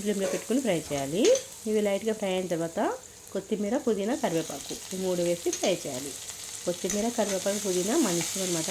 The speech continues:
ఎంతైనా వేసుకోవచ్చు. ఒక గుప్పుడు వేసుకుంటే సరిపోతుంది. ఇవన్నీ లైట్గా బ్రౌన్ కలర్ వచ్చేంత వరకు ఫ్రై చేయాలి. ఇలా ఫ్రై అయిన తర్వాత వన్ టీ స్పూన్ వరకు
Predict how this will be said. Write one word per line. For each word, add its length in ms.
ఎంతైనా 340
వేసుకోవచ్చు. 540
ఒక 100
గుప్పుడు 280
వేసుకుంటే 400
సరిపోతుంది. 560
ఇవన్నీ 380
లైట్గా 560
బ్రౌన్ 320
కలర్ 200
వచ్చేంత 360
వరకు 220
ఫ్రై 140
చేయాలి. 340
ఇలా 180
ఫ్రై 200
అయిన 200
తర్వాత 300
వన్ 240
టీ 160
స్పూన్ 260
వరకు 220